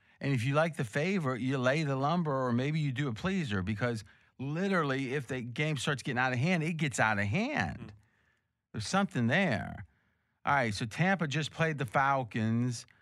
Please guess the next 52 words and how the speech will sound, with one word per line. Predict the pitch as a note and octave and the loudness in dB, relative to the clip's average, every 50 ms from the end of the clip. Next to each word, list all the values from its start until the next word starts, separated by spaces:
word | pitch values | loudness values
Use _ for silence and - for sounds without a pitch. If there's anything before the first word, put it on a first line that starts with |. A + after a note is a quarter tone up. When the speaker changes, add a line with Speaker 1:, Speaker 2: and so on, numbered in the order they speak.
| _ _ _ _ - - | _ _ _ _ -6 -2
Speaker 1:
week | A#2+ C3+ C#3 B2 | 0 0 0 0
before | - C3 A2 - - C3+ B2+ B2+ A#2+ A2 | -2 -4 -4 -2 -2 -2 0 0 2 2
last. | G2 F#2 F2 F2+ F#2 F#2+ A2+ A#2 - - - _ _ _ _ _ _ _ _ _ _ _ - | 2 2 0 0 0 0 0 -2 -4 -6 -14 _ _ _ _ _ _ _ _ _ _ _ -2
And | A#2 A#2+ A#2+ B2 B2+ B2 B2 B2+ B2+ A#2 A2+ G#2 G2+ _ _ _ _ _ _ _ _ _ _ _ _ _ _ _ _ _ _ _ _ _ _ _ _ _ _ _ _ _ _ _ _ - | 0 2 2 2 2 2 0 0 -2 -2 -4 -6 -8 _ _ _ _ _ _ _ _ _ _ _ _ _ _ _ _ _ _ _ _ _ _ _ _ _ _ _ _ _ _ _ _ -6
<sighs> | - G#2 F#2+ F#2+ F#2 - - - - - - | -4 -4 -4 -4 -6 -8 -10 -14 -16 -14 -10
so, | - - D3 | -4 -4 -2
one, | C#3 D3 F3+ A3+ B3 G#3+ E3 | 0 2 2 4 4 2 2
Tampa | C#3+ - F#3+ A#3 A#3+ - G#3 | 2 2 2 2 2 2 2
needs | F3 E3+ E3 D3 C3 | 2 2 0 -2 -2
to | C3+ C3+ | -2 -2
win | B2+ C3 D3 D3+ C#3+ C3 A#2+ A2+ A2 G#2+ G#2 F#2+ - - _ _ _ _ _ - | 0 0 0 2 2 2 4 4 4 2 2 0 -6 -14 _ _ _ _ _ -4
to | - B2 | -4 -4
get | A2+ B2 C#3+ D3 C#3 A2+ - _ - C3+ | -2 0 -2 -2 -2 -4 -8 _ -10 -6
the | B2 A2+ | -6 -6
five | F#2+ - - D3+ C#3+ C#3 C3 B2+ B2 A#2 G#2+ | -4 0 2 2 4 4 4 4 4 2 2
that | G2+ A2+ - | 0 -2 -2
would | A2+ A#2 G#2+ A2 A#2 - | -2 -2 -2 0 0 0
allow | A#2+ B2 B2+ B2+ B2+ | 2 2 4 4 4
them | B2 A#2+ A2+ | 2 2 2
to | G#2+ | 0
play | G2+ - C3 A#2 | 0 -2 -2 0
the | A2 A#2 | 0 2
N | A#2 A#2 A2+ | 2 2 2
F | G#2+ F#2+ | 0 -2
C | - - G2+ | -2 -4 -4
East. | E2+ G2+ A2 G2 F2 E2 E2 | -2 -2 -2 -2 -2 -4 -4
So | - G#2+ | -2 0
I | A2+ C3 C3+ | 0 0 0
think | B2+ E3 D3+ | -2 -2 -2
there's | B2+ A#2+ A2+ C3 | -2 0 0 2
extra | B2+ B2 A2+ - A#2 A2 | 0 0 0 -2 0 0
motivation. | A2 G#2 G2+ G2 F#2 F2+ F#2+ F#2 F2+ F2 E2+ D#2+ - - D3+ | 2 2 2 0 0 0 0 0 -2 -2 -4 -4 -2 0 2
Speaker 2:
I | D#3 D3 D3 | 2 2 2
agree. | C#3+ C#3 D3+ D3+ A#2+ - C3+ B2 A#2 A2+ G#2+ G2+ G#2 | 0 0 -2 -4 -6 -6 -4 -2 -2 -2 -4 -2 0
Normally, | D3 D3+ D#3 D#3+ E3 E3 D#3 D#3 D3+ | 2 4 4 4 4 2 2 2 2
I | C#3 C#3+ D#3 | 2 2 2
don't | D#3 D3 B2+ | 0 0 0
give | - D#3+ C3+ | 0 0 2
a | C#3 | 2
rat's | C3+ C3+ C#3 C#3 C3+ - - | 2 2 2 2 0 0 0
ass | C3+ B2+ B2 A#2 - | 0 0 0 0 -2
if | C3+ B2 | -2 -2
I'm | B2 | -4
gonna | B2+ B2 A#2+ | -4 -4 -4
be | A2+ C#3 B2 | -2 -2 -2
the | A2 | -2
fifth | G#2+ - - E3 D3+ - - | -2 -2 0 0 0 0 0
or | B2+ B2 | -4 -4
the | A2+ A#2 | -2 -2
sixth | - - - C#3+ - - - | -2 0 0 0 0 2 2
seed, | - - F3 E3+ D#3 D#3+ C#3+ | 2 4 4 4 2 0 2
right? | C3 C#3 D3 E3 F#3+ | 2 2 2 2 0